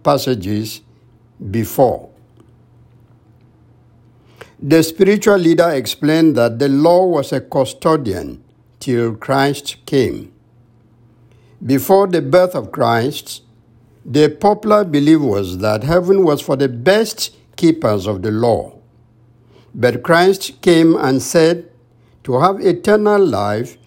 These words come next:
you must repent of your sins and believe in him, the Messiah. The reason is simple. Nobody is able to keep the whole law, not even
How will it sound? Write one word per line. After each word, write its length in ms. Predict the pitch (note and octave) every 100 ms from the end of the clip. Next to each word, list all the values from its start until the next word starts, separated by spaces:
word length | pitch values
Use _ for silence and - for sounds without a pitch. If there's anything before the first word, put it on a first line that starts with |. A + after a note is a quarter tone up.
| _ _ _
you 180 | A2 B2+
must 300 | C#3 E3 D3+
repent 420 | A#2+ A#2+ D#3+ D#3
of 100 | C#3+
your 220 | C3 C#3
sins 400 | C3 F#3 E3+ F3 -
and 240 | G3 F#3+
believe 320 | F#3 G#3 B3 A#3+
in 100 | F3
him, 480 | E3+ F3+ F3 G2 - _ _
the 160 | A2+
Messiah. 680 | A2+ A2+ G#2 C3+ B2 F2 - _ _ _ _ _ _ _ _ _ _ _ _ _ _ _ _ _ _ _ _
The 160 | G#2+ A#2
reason 400 | B2 D3+ D#3+ E3
is 300 | - C3 -
simple. 560 | - D3+ D3+ - C#2+ - _ _ _ _ _ _ _ _ _ _ - _
Nobody 640 | B2 D3+ F#3 F#3 E3 E3
is 160 | F3 E3+
able 300 | F3+ E3 F3
to 160 | E3+
keep 320 | C#3+ F#3 F3 C#3
the 100 | C#3
whole 340 | C3 F3 F3
law, 460 | D#3 C3+ F#2+ B1 - _ _ _
not 340 | F3 G3+ B3+ -
even 420 | F3 F#3+ F#3 F3